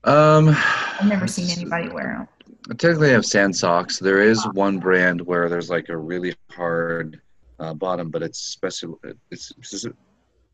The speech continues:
Speaker 1: specifically has, uh, openings for just your toes. So it's
Speaker 2: Mm-hmm.
Speaker 1: like a, it's like a toe, toe shoe, I guess is a good way of putting it.
Speaker 2: Okay, yeah.
Speaker 1: Um, it's got a hard rubber on, on the bottom, so it's,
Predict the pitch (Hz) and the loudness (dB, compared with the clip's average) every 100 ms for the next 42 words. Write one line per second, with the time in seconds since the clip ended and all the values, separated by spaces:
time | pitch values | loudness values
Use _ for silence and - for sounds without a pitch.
0 | _ - - - 107 - 143 135 143 139 | _ -18 -8 -4 -4 -4 -8 -2 0 0
1 | 127 113 110 107 - 110 101 101 95 - | -2 0 2 0 -2 -2 0 -2 -6 -12
2 | _ _ _ _ - 87 - 98 98 92 | _ _ _ _ -10 -6 -4 -4 -6 -8
3 | 90 - - 95 85 95 85 - 82 78 | -10 -12 -6 -4 -4 -6 -8 -8 -14 -12
4 | - 110 78 76 80 - - _ - 202 | -6 -4 -4 -8 -14 -18 -20 _ -12 -4
5 | 202 - 90 85 80 - _ 90 87 - | 0 0 -2 -6 -6 -10 _ -16 -14 -14
6 | 90 87 - 95 87 82 - _ _ - | -10 -12 -10 -8 -8 -8 -14 _ _ -14
7 | 85 80 - 80 98 107 92 95 95 98 | -12 -12 -10 -8 -8 -10 -14 -14 -12 -10
8 | 95 101 98 101 214 - - - 220 220 | -10 -12 -14 -10 -10 -12 -18 -14 -12 -12
9 | - - - 76 76 _ 85 - 98 92 | -14 -12 -10 -10 -14 _ -14 -4 -4 -2
10 | 110 101 87 82 76 76 71 - 78 76 | -2 -2 -4 -4 -8 -10 -14 -14 -12 -8
11 | 85 95 73 73 - 76 71 71 _ _ | -4 -4 -6 -12 -12 -12 -12 -16 _ _
12 | _ _ _ - - - - | _ _ _ -16 -14 -12 -14